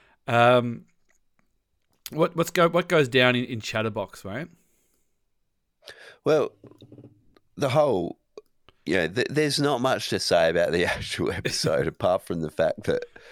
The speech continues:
Speaker 2: you know, Pepper's being a bit of a chatterbox. She gets called out on it by Susie. Um, you know, Pepper fires back and sort of <laughs> does quite a,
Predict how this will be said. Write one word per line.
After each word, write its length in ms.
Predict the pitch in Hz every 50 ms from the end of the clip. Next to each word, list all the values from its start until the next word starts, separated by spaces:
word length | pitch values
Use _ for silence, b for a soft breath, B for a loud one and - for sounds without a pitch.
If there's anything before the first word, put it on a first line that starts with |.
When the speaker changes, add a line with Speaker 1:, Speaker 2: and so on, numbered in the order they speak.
| B B B B B B B B
Speaker 2:
you 100 | - 98 85
know, 260 | 78 78 71 76 78 78 _
Pepper's 320 | - 113 117 - - 98 -
being 280 | - - 82 80 78
a 40 | 76
bit 160 | 73 - 78
of 80 | 73 69
a 60 | 71
chatterbox. 840 | - - 78 76 78 80 73 - 69 64 - - - - - - - _ _ _ _ _
She 160 | - - 117
gets 140 | 120 123 -
called 280 | - - 92 82 80 78
out 340 | 76 78 78 80 85 90 - _ _ _ _ _ _ _ _ _ _ _ - -
on 160 | 64 71 78
it 180 | 71 62 - -
by 400 | - 76 71 71 67 67 69 67 - _ _ _ _ _ _
Susie. 720 | - - - 80 76 76 78 73 - 76 71 78 80 80 - b b b b b b b b b b b -
Um, 480 | 85 82 80 73 71 73 73 76 76 76 _ _ _ _ _ _ _ _ _ - -
you 140 | - - 80
know, 200 | 71 65 65 - - _ _ _ b b b b b b b b b b b b -
Pepper 260 | - 113 101 - - 82
fires 400 | - - 82 78 76 73 71 -
back 320 | - - 78 76 78 - -
and 120 | - -
sort 220 | - - - 82
of 100 | 78 - -
<laughs> 0 |
does 340 | - - - - - - - - -
quite 340 | - - 127 - 127 -
a, 60 | -